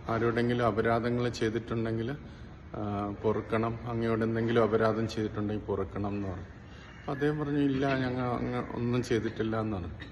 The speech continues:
പിന്നെ പ്രഭുപാദ് ചോദിച്ചു, "വൃന്ദാവനത്തിലെ എല്ലാ ഗോഡ് ബ്രദേഴ്സ്," വൃന്ദാവനത്തിലും കുറച്ച്,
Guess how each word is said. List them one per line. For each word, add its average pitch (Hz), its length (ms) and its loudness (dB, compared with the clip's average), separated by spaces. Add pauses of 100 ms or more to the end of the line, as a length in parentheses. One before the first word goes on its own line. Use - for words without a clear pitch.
(340)
പിന്നെ 131 140 -4
പ്രഭുപാദ് 143 420 6
ചോദിച്ചു, 139 360 4
"വൃന്ദാവനത്തിലെ 139 880 4 (240)
എല്ലാ 123 420 2 (640)
ഗോഡ് 120 320 6
ബ്രദേഴ്സ്," 127 500 2
വൃന്ദാവനത്തിലും 151 600 4
കുറച്ച്, 151 300 0